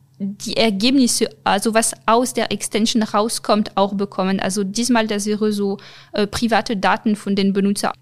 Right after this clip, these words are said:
Und solche Sachen also können wir erkennen, indem wir, äh, also externe Datenflüsse, Datenflüsse, die ein Angreifer kontrollieren kann, einfach verfolgen. Und wir sehen, gibt es einen Datenfluss zwischen, also Angreifer und kritische Funktionen,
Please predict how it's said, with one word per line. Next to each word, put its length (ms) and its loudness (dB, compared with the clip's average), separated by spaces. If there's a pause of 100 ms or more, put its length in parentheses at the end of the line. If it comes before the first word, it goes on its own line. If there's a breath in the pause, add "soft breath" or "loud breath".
(240)
Und 180 4
solche 280 0
Sachen 300 0
also 240 0
können 300 0
wir 200 -2 (160)
erkennen, 540 0
indem 480 0
wir, 240 -2
äh, 200 0
also 200 -2 (100)
externe 540 0
Datenflüsse, 580 -2
Datenflüsse, 580 -2
die 100 0
ein 100 0
Angreifer 540 -2
kontrollieren 580 -2
kann, 240 -2 (300 loud breath)
einfach 320 0
verfolgen. 640 0 (320 loud breath)
Und 100 0
wir 140 -2
sehen, 260 2
gibt 240 -4
es 320 -4
einen 180 0
Datenfluss 600 -2
zwischen, 480 -4 (240)
also 180 0
Angreifer 920 -2
und 300 0
kritische 460 -4
Funktionen, 640 -2